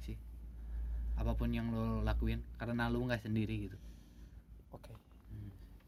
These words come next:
Speaker 2: Jadi, eh, apakah semua lagu yang ada di musik lu tuh pengalaman kehidupan lo atau ada yang lain atau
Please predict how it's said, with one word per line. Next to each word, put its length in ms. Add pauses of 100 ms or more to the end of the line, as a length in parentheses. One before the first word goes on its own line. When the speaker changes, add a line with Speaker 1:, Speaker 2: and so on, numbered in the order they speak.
Speaker 2:
Jadi, 480
eh, 720 (1400)
apakah 560 (540)
semua 600
lagu 500 (260)
yang 380
ada 300
di 260 (1900)
musik 400
lu 240
tuh 480 (400)
pengalaman 960
kehidupan 420
lo 160
atau 380
ada 340
yang 240 (420)
lain 360
atau 560